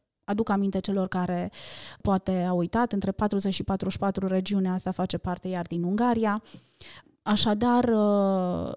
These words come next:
în patruzeci și patru, relativ târziu, aproape la sfârșitul războiului, din cei aproximativ patruzeci de mii de evrei, treizeci și opt de mii sunt deportați.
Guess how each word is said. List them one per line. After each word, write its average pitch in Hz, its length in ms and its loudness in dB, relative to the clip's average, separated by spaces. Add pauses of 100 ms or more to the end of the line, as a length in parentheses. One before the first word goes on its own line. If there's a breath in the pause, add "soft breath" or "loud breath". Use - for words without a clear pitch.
(140)
în 220 180 4
patruzeci 226 440 4
și 202 120 0
patru, 185 380 2
relativ 233 400 2
târziu, 214 320 0
aproape 214 500 0
la 190 400 -4
sfârșitul 208 500 -2
războiului, 214 500 0
din 208 140 -4
cei 226 340 -2
aproximativ 202 600 -2
patruzeci 196 460 -2
de 185 100 -4
mii 185 160 -2
de 175 100 -6
evrei, 214 260 -2
treizeci 202 320 -4
și 196 100 -6
opt 190 120 -8
de 180 80 -8
mii 190 160 -4
sunt 190 260 -4
deportați. 170 720 -6